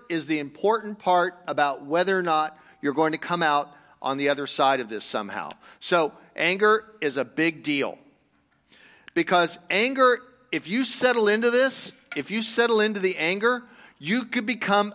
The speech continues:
a bitter, resentful person for the rest of your life. Your bitterness and your anger can become your friend, and you can begin to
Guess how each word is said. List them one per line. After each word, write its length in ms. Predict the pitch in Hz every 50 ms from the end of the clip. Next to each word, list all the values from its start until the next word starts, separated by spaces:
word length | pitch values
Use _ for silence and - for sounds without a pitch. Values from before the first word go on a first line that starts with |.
| -
a 100 | - 165
bitter, 540 | 151 135 113 - 175 185 202 214 226 226 - -
resentful 580 | 165 165 170 151 135 185 202 208 - - 214 196
person 480 | - - - 196 196 180 - 214 208
for 120 | 196 - 165
the 100 | 143 139
rest 280 | 143 160 165 165 -
of 80 | 180 156
your 160 | 156 160 151
life. 380 | 143 143 135 127 110 92 - - _ - - - - - _
Your 200 | - 147 180 202
bitterness 720 | 202 156 127 - 180 196 214 226 226 247 254 - - - - _ _ _
and 280 | 160 160 156 156 156 147
your 280 | 170 180 190 196 190 190
anger 480 | - 156 165 190 202 196 226 240 240 226 - - _ _
can 180 | - - 180 170
become 440 | 160 165 165 - - 196 202 202 190
your 180 | 170 151 135
friend, 680 | 127 - - - - 170 175 180 208 247 277 277 247 220 - - - _ _ _ _ - _
and 240 | - 175 175 175 170
you 100 | 185 214
can 160 | 214 - 175
begin 360 | 165 170 151 147 180 175 175
to 120 | 165 165